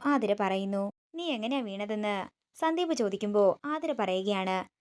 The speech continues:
"ഞാൻ മുകളിൽ നിന്നപ്പോ അവന്തികേട്ടത്തി എന്നെ താഴേക്ക് വിളിച്ചിരുന്നു. സ്റ്റെപ്പിൽ വെള്ളം കിടന്നത് ഞാൻ ശ്രദ്ധിച്ചില്ല, അങ്ങനെ വീണതാ." ഇത് കേൾക്കുന്ന അർച്ചനയ്ക്കും സന്ദീപിനും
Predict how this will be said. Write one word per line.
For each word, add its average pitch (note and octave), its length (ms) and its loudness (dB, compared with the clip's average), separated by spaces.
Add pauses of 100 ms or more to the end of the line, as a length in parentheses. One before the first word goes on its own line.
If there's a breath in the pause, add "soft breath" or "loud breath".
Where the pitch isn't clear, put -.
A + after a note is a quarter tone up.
(200)
"ഞാൻ E4 160 -2
മുകളിൽ E4+ 300 -4
നിന്നപ്പോ G3+ 500 -2
അവന്തികേട്ടത്തി G#3+ 760 0
എന്നെ A#3+ 220 4
താഴേക്ക് B3+ 460 2
വിളിച്ചിരുന്നു. G3 580 -2 (260)
സ്റ്റെപ്പിൽ D#4+ 440 0
വെള്ളം A3+ 300 2
കിടന്നത് G#3 500 0
ഞാൻ C#4+ 220 2
ശ്രദ്ധിച്ചില്ല, C4+ 680 0
അങ്ങനെ F#3+ 280 -2
വീണതാ." A#3+ 400 2 (380)
ഇത് F4 200 -2
കേൾക്കുന്ന G#3+ 320 0
അർച്ചനയ്ക്കും G#3 460 2
സന്ദീപിനും G#3 560 0